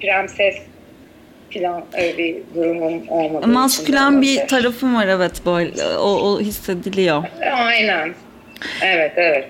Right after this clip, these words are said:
Speaker 2: Şimdi kadınlarla aran nasıl diye soracağım ama bunu cinsel bir yerden değil de, e,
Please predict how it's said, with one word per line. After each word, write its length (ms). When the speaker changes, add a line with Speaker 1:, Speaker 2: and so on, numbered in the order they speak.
Speaker 2:
Şimdi 280
kadınlarla 600
aran 260
nasıl 280
diye 120
soracağım 380
ama 240
bunu 320
cinsel 500
bir 60
yerden 560
değil 400
de, 220
e, 540